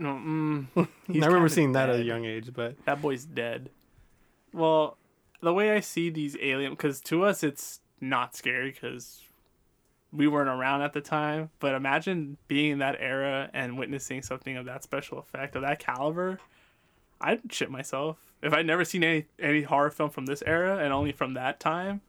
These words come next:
Speaker 1: I'd be scared. Like, The Blob was fucking terrifying at the time.
Speaker 2: Well, for me, the one that fucked me up, The Signs.
Speaker 1: That was two thousand four. See, that was early. That was way later. Way later in the sci-fi
Speaker 2: But that's the
Speaker 1: thriller.
Speaker 2: one that fucked me up.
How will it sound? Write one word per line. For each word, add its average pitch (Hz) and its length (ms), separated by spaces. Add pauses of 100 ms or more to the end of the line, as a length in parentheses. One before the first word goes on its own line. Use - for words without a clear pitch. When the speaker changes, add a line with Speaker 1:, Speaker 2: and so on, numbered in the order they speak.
Speaker 1:
I'd 147 160
be - 80
scared. - 440 (100)
Like, 220 160
The 165 80
Blob 147 300
was 156 160
fucking 135 320
terrifying 139 600 (960)
at - 120
the - 60
time. 120 420 (100)
Speaker 2:
Well, 147 240
for 127 240
me, 147 380
the 135 100
one 131 160
that 120 160
fucked - 440
me 143 200
up, 113 280 (260)
The 135 60
Signs. 113 760 (580)
Speaker 1:
That 147 80
was 196 120
two 156 80
thousand 117 200
four. 131 480 (640)
See, 131 460 (360)
that 156 60
was 156 100
early. 135 300
That 139 80
was 143 120
way 131 220
later. 110 400 (440)
Way 151 260
later 131 160
in 127 80
the 123 80
sci-fi - 340
Speaker 2:
But 135 120
that's 135 180
the - 60
Speaker 1:
thriller. 120 100
Speaker 2:
one 117 80
that 110 120
fucked 123 200
me 123 100
up. 123 180